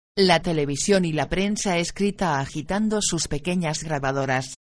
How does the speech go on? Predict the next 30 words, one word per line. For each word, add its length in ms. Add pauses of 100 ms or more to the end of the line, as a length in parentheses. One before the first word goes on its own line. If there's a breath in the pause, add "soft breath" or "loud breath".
(360)
"Todos 380
parecen 480
muñecos", 500
le 140
dijo 320
al 140
guardaespaldas 920
de 220
S 260
A 80
con 280
diéresis 640
posentado 760
en 140
el 140
asiento 460
delantero. 680 (500)
Action 440
Man 240
con 260
sus 240
feas 320
ropas 480
y 80
sus 280
accesorios 720
de 120
quita 320
y 120
pon, 360